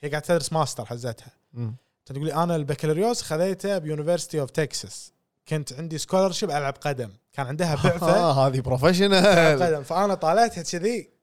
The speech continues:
Speaker 2: يعني بتقزرها عليكم.
Speaker 1: إي، تعرف يعني أنا أتذكر العربي، طالعتها قلت: "أنتي بنت تلعبين كرة؟" <laughs> قبل، قبل، كنت ما
Speaker 2: قبل،
Speaker 1: أعرف.
Speaker 2: قبل،
Speaker 1: إي.
Speaker 2: قبل.
Speaker 1: ترى البرمجة، البرمجة قوية يا أخي. كان تقول لي:
Speaker 2: إي.
Speaker 1: "يا شور." أنا متى دريت إن أنا رحت فيها؟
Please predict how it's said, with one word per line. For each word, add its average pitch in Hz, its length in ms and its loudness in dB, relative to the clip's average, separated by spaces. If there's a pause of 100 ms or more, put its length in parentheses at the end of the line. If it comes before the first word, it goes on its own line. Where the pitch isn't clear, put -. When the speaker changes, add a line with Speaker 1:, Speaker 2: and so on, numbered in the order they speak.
Speaker 2:
يعني 123 360 -2
بتقزرها 139 600 4
عليكم. 147 580 4
Speaker 1:
إي، 170 240 0
تعرف 202 340 2
يعني 170 260 -2
أنا 180 100 0
أتذكر 180 380 -2
العربي، 160 420 0
طالعتها 170 340 0
قلت: 170 140 -8
"أنتي 233 300 -2
بنت 202 240 0
تلعبين 170 260 0
كرة؟" 170 320 2 (500)
<laughs> - 560 -12
قبل، 196 160 4
قبل، 165 280 4
كنت - 120 -10
ما 214 80 6
Speaker 2:
قبل، 202 80 4
Speaker 1:
أعرف. 160 140 4
Speaker 2:
قبل، 180 240 4
Speaker 1:
إي. 185 120 4
Speaker 2:
قبل. 143 360 2 (280)
Speaker 1:
ترى 180 220 2
البرمجة، 185 440 2
البرمجة 190 360 2
قوية 165 300 2
يا 127 40 -2
أخي. - 140 -10
كان 165 180 -4
تقول 170 160 -2
لي: 175 200 0
Speaker 2:
إي. 139 180 -2
Speaker 1:
"يا 247 180 0
شور." 220 300 0 (680)
أنا 131 140 -8
متى 196 240 -2
دريت 208 300 2
إن 165 100 -4
أنا 151 180 0
رحت - 160 -8
فيها؟ 131 360 -4